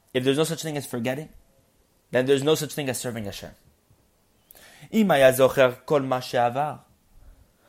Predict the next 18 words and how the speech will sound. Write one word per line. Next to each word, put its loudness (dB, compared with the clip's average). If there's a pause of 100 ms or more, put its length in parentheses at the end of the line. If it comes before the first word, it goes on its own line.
(280)
Because 2
if 4
a 0
person -4
were -2
to -4
remember 2
all 4
the, -4
that 2
which -4
he -8
went -4
through, -14 (100)
all 4
his -4
past, -12 (360)
and 2